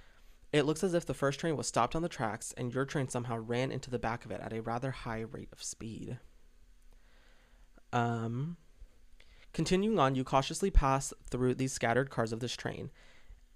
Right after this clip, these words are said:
as, with as much of the same sense of carnage cast before your eyes,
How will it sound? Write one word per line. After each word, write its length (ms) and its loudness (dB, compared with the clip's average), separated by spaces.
as, 520 4
with 240 4
as 160 2
much 220 2
of 100 -2
the 80 0
same 420 0
sense 480 0
of 200 0
carnage 640 -2
cast 420 -6
before 280 -2
your 180 -4
eyes, 400 -4